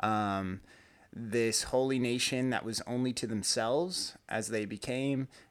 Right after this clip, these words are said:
Instead, it was supposed to be people that were supposed to be the church on the hill, to where they were supposed to go out and, and this is what Christians are supposed to be like. This is still God's mission from the very beginning all the way through the end. Um,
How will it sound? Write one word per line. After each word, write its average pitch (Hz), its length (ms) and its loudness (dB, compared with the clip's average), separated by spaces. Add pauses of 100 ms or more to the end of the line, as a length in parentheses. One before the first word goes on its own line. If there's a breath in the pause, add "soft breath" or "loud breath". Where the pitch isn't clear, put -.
Instead, 117 420 2
it 113 80 4
was 113 140 -2
supposed 117 320 -2
to 113 60 -6
be 113 100 -4
people 113 340 -4
that 104 140 0
were 110 80 -4
supposed 107 340 -6
to 107 60 -8
be 107 100 -4
the 107 80 -4
church - 300 -6
on 104 80 -6
the 104 80 -6
hill, 92 360 -8 (280)
to - 100 -14
where 101 140 -2
they 98 100 -2
were 92 80 -8
supposed - 240 -10
to 98 60 -10
go 95 120 -2
out 95 260 0
and, 95 420 -8 (120)
and 98 160 -6
this 104 140 -2
is 113 60 -8
what 110 120 -4
Christians 101 440 -4
are 69 40 -6
supposed - 300 -8
to - 80 -12
be 65 80 -4
like. - 260 -8 (220 loud breath)
This 113 140 0
is 117 100 4
still 139 260 4
God's 117 400 2
mission 95 540 -2 (380)
from 101 240 -6
the 98 80 -6
very 92 240 -2
beginning 90 480 -8
all 71 120 -8
the 78 60 -10
way 76 160 -8
through - 160 -14
the 76 140 -12
end. 62 200 -10 (600 loud breath)
Um, 85 640 -2